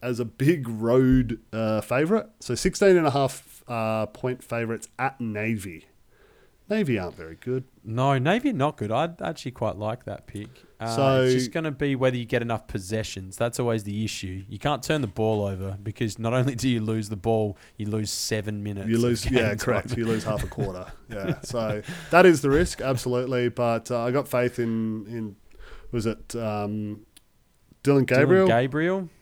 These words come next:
Speaker 2: Yeah.
Speaker 1: Uh, and the job that he's doing there. So give me U C F minus sixteen and a half. Uh, and then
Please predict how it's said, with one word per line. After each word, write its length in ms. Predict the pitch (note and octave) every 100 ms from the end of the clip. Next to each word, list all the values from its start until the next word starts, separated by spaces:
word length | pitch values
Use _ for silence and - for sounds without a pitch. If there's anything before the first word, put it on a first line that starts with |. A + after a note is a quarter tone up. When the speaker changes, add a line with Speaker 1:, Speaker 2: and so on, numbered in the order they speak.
| _ _ _ -
Speaker 2:
Yeah. 300 | G#2 A2 C3
Speaker 1:
Uh, 40 |
and 80 | G#2
the 40 | A2
job 200 | B2+ A2+
that 160 | A2+
he's 140 | A#2 A2+
doing 240 | A#2+ A#2
there. 260 | A#2 A#2 A#2
So 320 | - A2+ A2 - - _
give 160 | - D#3+
me 80 | D#3+
U 220 | C3+ C3+
C 200 | C3 B2+
F 160 | A#2+ -
minus 340 | A#2+ B2+ -
sixteen 440 | - A#2 - A#2+
and 100 | A2+
a 40 | G#2+
half. 540 | - D3 E3 C3+ - -
Uh, 320 | A#2 A#2 A#2 A2+
and 220 | B2 B2
then 440 | C#3 E3+ E3 D#3+